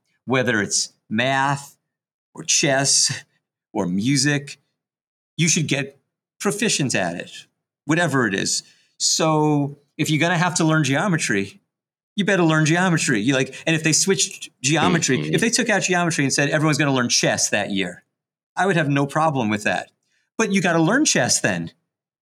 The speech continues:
Speaker 1: You gotta take this chess lesson then and say, "Hmm, mate in three. Hmm, if I try the," chess would be just as good as, as geometry as far as, "Here's my given information,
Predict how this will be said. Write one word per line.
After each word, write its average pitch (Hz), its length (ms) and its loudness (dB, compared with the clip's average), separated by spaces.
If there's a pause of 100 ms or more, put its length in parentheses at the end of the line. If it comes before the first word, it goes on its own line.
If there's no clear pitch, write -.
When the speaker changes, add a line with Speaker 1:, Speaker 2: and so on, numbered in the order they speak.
(200)
Speaker 1:
You 185 80 -4
gotta 160 380 0 (180)
take - 460 -4
this 151 140 -2
chess - 420 -2
lesson 135 340 0
then 104 200 0
and 104 100 -2
say, 127 180 0
"Hmm, 175 360 2 (680)
mate 180 300 0
in 202 120 2
three. 202 540 0 (280)
Hmm, 160 340 2 (240)
if 156 140 -4
I 151 80 2
try 175 240 0
the," 165 60 -2
chess - 380 -2
would 185 100 0
be 160 60 4
just 156 180 0
as 139 80 -2
good 139 180 0
as, 107 180 -4
as 117 140 -2
geometry 113 640 -2 (180)
as 139 100 0
far 113 220 0
as, 101 180 -2 (300)
"Here's 135 200 0
my 117 120 0
given 117 300 0
information, 107 680 -2